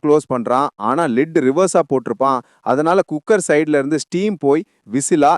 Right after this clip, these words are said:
இல்ல போலீஸ் சைரனா என்று பாட்டி கன்ஃபியூஷன். லாஸ்டா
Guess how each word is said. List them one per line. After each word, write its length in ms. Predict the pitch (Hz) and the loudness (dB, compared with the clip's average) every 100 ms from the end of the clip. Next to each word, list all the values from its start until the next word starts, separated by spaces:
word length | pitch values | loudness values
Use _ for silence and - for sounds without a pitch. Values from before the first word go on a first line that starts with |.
| - | 0
இல்ல 200 | 139 139 | -2 -2
போலீஸ் 420 | - 165 214 196 | 0 0 0 0
சைரனா 340 | 156 139 135 151 | -2 0 -2 -4
என்று 280 | - 123 127 185 | -4 -6 -4 0
பாட்டி 340 | 156 180 180 165 | 2 0 -2 -4
கன்ஃபியூஷன். 500 | 127 127 123 - 80 _ _ _ _ _ _ _ | -4 -4 -8 -10 -20 _ _ _ _ _ _ _
லாஸ்டா 500 | - 107 151 170 202 | -4 0 2 2 2